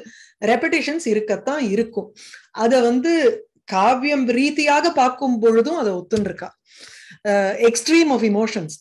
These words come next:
துக்கம் வரும் பொழுது ரெபெடிஷன்ஸ் இருக்கும். அத்புதம் வரும் பொழுது ஒரு ரெபெடிஷன்ஸ் இருக்கும். ஸ்தோத்திரம் பண்ணும் பொழுது இருக்கும். அ-, அதெல்லாம் வந்து அவாய்டே பண்ண முடியாது. சத்ராணி சர்வாணி ஷரீர சந்திஹி.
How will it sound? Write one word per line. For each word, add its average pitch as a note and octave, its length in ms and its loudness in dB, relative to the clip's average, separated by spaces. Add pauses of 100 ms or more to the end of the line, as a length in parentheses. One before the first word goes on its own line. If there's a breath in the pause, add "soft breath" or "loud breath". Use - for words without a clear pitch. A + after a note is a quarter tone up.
(100)
துக்கம் B3 380 -2
வரும் A3 260 0
பொழுது G3 560 -2
ரெபெடிஷன்ஸ் G#3+ 480 -2
இருக்கும். - 280 -12 (360 soft breath)
அத்புதம் C#4 480 0
வரும் C#4 260 -2
பொழுது A#3+ 440 0
ஒரு G3+ 400 0
ரெபெடிஷன்ஸ் G#3+ 520 -2
இருக்கும். - 300 -10
ஸ்தோத்திரம் E4 560 0
பண்ணும் B3 280 -4
பொழுது A#3+ 280 -2
இருக்கும். G3+ 360 -6 (420)
அ-, F3 220 -20
அதெல்லாம் A3 380 -4
வந்து B3 220 0
அவாய்டே B3+ 420 2
பண்ண F#3+ 160 -8
முடியாது. E3 320 -10 (760 loud breath)
சத்ராணி C4 480 2
சர்வாணி C#4+ 540 0
ஷரீர B3+ 500 0
சந்திஹி. G3 480 -6